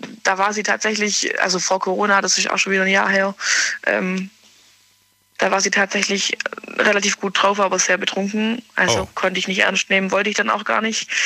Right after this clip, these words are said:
Speaker 1: Und, ähm,
Speaker 2: Party
Speaker 1: sie hat mich
Speaker 2: oder
Speaker 1: vor-,
Speaker 2: sinnlos?
Speaker 1: na, ich glaub, Party.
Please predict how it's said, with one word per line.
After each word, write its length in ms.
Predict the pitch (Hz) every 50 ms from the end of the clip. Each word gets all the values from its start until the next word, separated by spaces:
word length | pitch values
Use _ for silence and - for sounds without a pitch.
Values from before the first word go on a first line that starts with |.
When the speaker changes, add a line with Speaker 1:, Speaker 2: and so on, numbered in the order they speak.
| - - - - - - - - - - _ -
Speaker 1:
Und, 380 | 196 196 190 196 190 202 - -
ähm, 520 | - 202 185 180 180 185 185 185 185 185 - _ _ _ _ _ -
Speaker 2:
Party 280 | - 196 208 202 180 -
Speaker 1:
sie 60 | -
hat 80 | 240 247
mich 80 | 240 208
Speaker 2:
oder 100 | 202 190
Speaker 1:
vor-, 140 | 185 196 202
Speaker 2:
sinnlos? 260 | - 123 107 87 78 73
Speaker 1:
na, 60 | -
ich 100 | - -
glaub, 220 | - - 196 190 - _ _ _ _ - - _ _ _ _ - - _ _ _ _ - - - - - - - - - - -
Party. 640 | - - - 190 180 180 185 - - 202 190 185 185